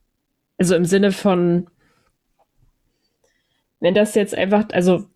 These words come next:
ich kann, weiß nicht, meine schlimmste Befürchtung ist, dass dann halt diese, dass das so ein Kitsch-Roman wird aus dieser Liebesbeziehung halt. Oder a-, angeblichen Liebesbeziehung, mehr oder weniger.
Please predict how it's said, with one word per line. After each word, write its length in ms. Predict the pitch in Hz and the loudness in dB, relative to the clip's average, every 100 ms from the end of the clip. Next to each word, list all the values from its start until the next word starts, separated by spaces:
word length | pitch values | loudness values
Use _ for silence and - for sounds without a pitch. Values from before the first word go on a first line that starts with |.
| - - | -20 -10
ich 180 | 196 - | -8 -4
kann, 220 | 208 185 | -2 0
weiß 260 | 185 208 202 | -2 -2 -2
nicht, 200 | 196 185 | -4 0
meine 240 | 180 180 | 0 0
schlimmste 280 | 185 220 226 | 0 0 0
Befürchtung 420 | 196 196 202 196 | 0 2 2 2
ist, 200 | 180 - | 0 0
dass 180 | 175 - | -4 -2
dann 240 | 175 180 185 | 0 2 2
halt 200 | 175 175 | 0 0
diese, 720 | 175 165 170 165 165 160 160 - - - | 2 4 4 4 4 2 -4 -20 -20 -6
dass 180 | - 185 | -6 -2
das 180 | 196 - | -4 0
so 60 | |
ein 100 | 185 | -2
Kitsch-Roman 800 | 170 - - - 160 160 160 156 156 | 0 -2 -2 -2 0 2 2 0 2
wird 260 | 156 147 | 2 2
aus 300 | - 165 160 | 0 0 -2
dieser 340 | - 165 165 160 | -4 0 2 0
Liebesbeziehung 880 | 160 180 170 160 - 151 143 143 151 | 2 0 0 -4 -4 0 0 0 -2
halt. 360 | 143 139 - _ _ _ _ _ | -2 -4 -8 _ _ _ _ _
Oder 320 | - 165 151 - | -2 0 0 -2
a-, 100 | - | -4
angeblichen 720 | 147 160 156 156 160 151 156 | -2 -2 0 0 0 -4 -2
Liebesbeziehung, 680 | 156 147 - 147 156 139 | 0 -2 -6 -6 -2 -2
mehr 140 | 151 139 | -2 -2
oder 140 | 147 | -2
weniger. 420 | 135 143 147 160 | -2 -2 -2 -2